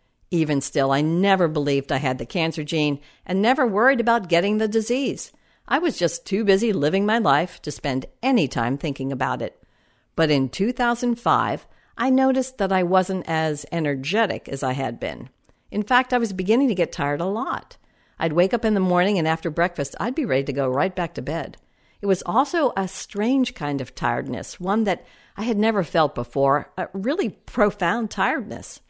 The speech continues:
But I still never gave it a second thought. I never questioned it. I'd just drink more coffee and keep on going. That all changed in the summer of two thousand six. Kevin and I went back to Europe that summer, first to Luxembourg to visit old friends and hang out,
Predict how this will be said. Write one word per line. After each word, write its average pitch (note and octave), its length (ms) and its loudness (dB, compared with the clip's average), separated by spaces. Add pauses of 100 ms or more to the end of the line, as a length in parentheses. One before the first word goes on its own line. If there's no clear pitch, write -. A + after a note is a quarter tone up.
(420)
But E3+ 160 2
I D3 80 6
still E3 320 0
never E3 240 0
gave D3+ 220 2
it D#3 100 0
a C3+ 60 0
second C3+ 400 -4
thought. A3+ 360 2 (160)
I C#3+ 120 -2
never C3 260 -2
questioned A3 480 0
it. A3 160 -2 (260)
I'd C#3+ 240 2
just D#3 300 0
drink E3 340 0
more F3 220 0
coffee C4+ 400 0
and C3 240 -4
keep E3+ 240 -4
on G#3 200 2
going. C#3 360 -2 (580)
That F#3 220 6
all F3 180 6
changed D3+ 520 0
in D#3 80 -2
the D3 60 -2
summer C#3 300 -2
of C#3+ 120 -6
two D3 140 -4
thousand C3+ 440 -2
six. - 520 -4 (500)
Kevin C4 260 2
and C4+ 160 4
I D#3+ 140 6
went D3+ 240 0
back D3 240 0
to D#3+ 100 -4
Europe D3+ 300 2
that A#2+ 200 -4
summer, A2 480 -6
first F3+ 360 0
to D3+ 80 -6
Luxembourg C#3 640 -2
to C#3+ 80 -6
visit C#3 260 -2
old C#3+ 220 2
friends C#3+ 400 -2
and B2+ 100 -4
hang C#3 240 -2
out, F3 340 2